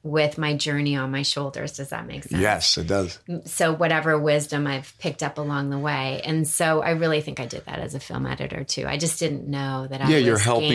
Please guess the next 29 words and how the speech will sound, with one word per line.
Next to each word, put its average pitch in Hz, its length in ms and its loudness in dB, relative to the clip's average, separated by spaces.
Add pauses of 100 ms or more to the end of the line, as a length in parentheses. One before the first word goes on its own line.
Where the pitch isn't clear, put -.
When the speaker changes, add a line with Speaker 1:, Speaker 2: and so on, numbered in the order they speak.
Speaker 1:
gaining 110 80 2
Speaker 2:
people 113 320 4
tell 101 280 2
Speaker 1:
Yeah. 95 100 2
Speaker 2:
their 95 120 2
story. 80 520 2 (100)
Speaker 1:
That's 170 300 -2
right. - 280 -12 (160)
Yeah. 147 280 -8 (160)
Speaker 2:
Which - 260 2
Speaker 1:
And, 190 180 4
Speaker 2:
is - 200 4
Speaker 1:
and 180 240 -2
clarify 165 520 -2
the 147 120 -6
vision 151 400 -4
of 165 240 -12
whatever 151 360 -12
it 156 140 -16 (100)
is. - 220 -18 (100)
Speaker 2:
Yeah. 87 360 2 (200)
Speaker 1:
So - 360 -14
putting 147 260 -4
puzzle 147 320 -8
pieces - 420 -16
together. - 440 -16
Speaker 2:
It's, - 300 2
it's 104 280 2
so 104 600 6